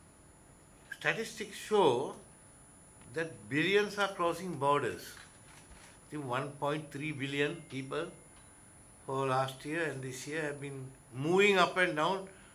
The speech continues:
from country to country, crossing borders. And even in Sri Lanka,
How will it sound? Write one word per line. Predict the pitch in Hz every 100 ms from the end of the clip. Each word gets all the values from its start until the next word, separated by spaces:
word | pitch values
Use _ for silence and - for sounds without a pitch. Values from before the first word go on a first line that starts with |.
| - -
from | 165
country | 160 165 165 165
to | 165
country, | 156 147 - 110 -
crossing | 147 147 156 139
borders. | 139 143 107 98 - - - - - - - - - - - -
And | 156
even | 185 226 247
in | 233 208
Sri | - 196 247
Lanka, | 233 175 - 156 214